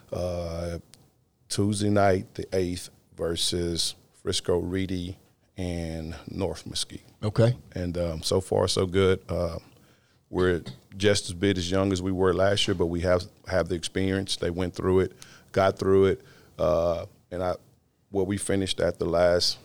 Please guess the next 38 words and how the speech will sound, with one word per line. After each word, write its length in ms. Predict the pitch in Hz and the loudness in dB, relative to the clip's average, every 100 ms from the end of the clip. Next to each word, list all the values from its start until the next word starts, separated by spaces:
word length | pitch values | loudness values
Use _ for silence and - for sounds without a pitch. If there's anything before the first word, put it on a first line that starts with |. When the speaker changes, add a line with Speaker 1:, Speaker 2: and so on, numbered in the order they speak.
| - | -10
Speaker 1:
I'll 140 | 92 90 | -6 -2
say 180 | - | -2
three 180 | 85 92 | -2 0
and 80 | 90 | 0
a 40 | |
half, 180 | 90 87 | 0 0
four 240 | - 95 90 | 0 -2 0
weeks 220 | 92 - | -2 -4
of 120 | 87 | -4
the 60 | 90 | -2
season 420 | - 90 87 87 | -4 -4 -4 -4
is 100 | 85 | -4
kinda 260 | 95 87 | -4 -4
where 180 | 85 80 | -4 -4
we 200 | 82 85 | -2 -2
are 180 | 82 85 | 0 0
now. 320 | 85 90 92 - - | 0 -2 -4 -12 -14
Uh, 100 | 87 | -2
Speaker 2:
That's 160 | 127 127 | 2 4
Speaker 1:
to 60 | |
be 80 | 131 | 6
Speaker 2:
good. 220 | 160 139 117 | 8 10 8
Speaker 1:
honest 120 | 110 | 4
with 220 | 87 82 | -2 -6
you. 60 | 95 - - | -8 -12 0
Well, 140 | - | 6
Speaker 2:
As 160 | 117 110 | 6 6
a, 100 | 98 - | 2 0
as 220 | - 110 101 | 2 2 4
a 60 | |
basketball 480 | 101 120 - 110 101 | 4 4 4 2 2
fan, 300 | - 107 101 | 2 2 2
I 100 | 104 | 0
thought 260 | 107 104 - | 2 0 0
you 80 | 101 | 0
guys 240 | 104 92 | 0 2
got 260 | 98 95 95 | 0 0 0
better 360 | 92 98 110 | 2 4 2